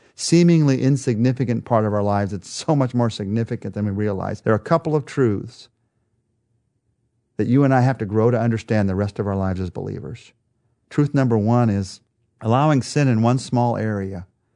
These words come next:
may be the very place where God wants to do his greatest work. Allowing sin in one small area of your life may be the very place where God wants to do his greatest work in your life.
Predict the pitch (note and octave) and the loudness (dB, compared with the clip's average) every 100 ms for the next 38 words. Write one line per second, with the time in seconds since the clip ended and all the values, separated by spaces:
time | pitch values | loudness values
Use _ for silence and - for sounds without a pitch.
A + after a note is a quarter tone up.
0 | _ _ _ _ - A2 A2 A2 F2 E2+ | _ _ _ _ -2 0 2 0 0 0
1 | A2 A#2 - A2+ G2+ - G#2 G2 F#2+ G2+ | 2 2 -2 -4 -4 -6 -8 -6 -4 -4
2 | F#2+ G#2+ G2+ G2+ F#2 G2 F#2 F2+ - - | -6 -6 -6 -6 -4 -6 -6 -10 -14 -18
3 | G#2+ - _ _ _ _ _ _ _ _ | -18 -20 _ _ _ _ _ _ _ _
4 | _ _ - G2 G2+ B2 D#3 E3 - A#2+ | _ _ -8 -2 2 2 2 0 -2 -2
5 | G2+ F#2+ A2 C3+ - C3 C3 A#2+ A#2+ A#2 | 0 0 0 -2 -2 0 0 2 2 0
6 | A2 A#2 A2+ A#2 B2 _ _ - A2 G#2 | -2 -4 -2 -4 -6 _ _ -4 0 0
7 | F2+ E2+ G#2+ A#2+ B2 - G2 - G2 G2 | -2 0 2 2 0 -2 -2 -4 -6 -4
8 | F#2+ F#2+ G2+ G#2 G2 F#2 G2 F#2+ - F#2 | -4 -6 -8 -8 -8 -8 -8 -8 -10 -12
9 | F2+ - - C2 B1 A#2 | -12 -12 -14 -14 -16 -20